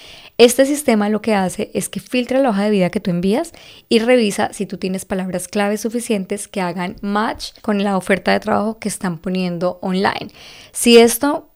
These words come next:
des-, una vez suben la hoja de vida a este Applicant Tracking System, no hace match,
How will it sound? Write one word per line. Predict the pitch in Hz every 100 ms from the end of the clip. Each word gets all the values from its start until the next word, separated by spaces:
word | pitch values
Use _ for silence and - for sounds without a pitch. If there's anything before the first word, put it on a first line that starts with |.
| _ _
des-, | - 196 214 214 - -
una | 226 220
vez | 226 226
suben | 220 202 208 -
la | - 214
hoja | 196 180
de | 185
vida | 196 180 180
a | -
este | 185 - 185
Applicant | 185 208 202
Tracking | 196 185 190
System, | 190 190 180 -
no | 202 202
hace | 214 240
match, | 240 277 -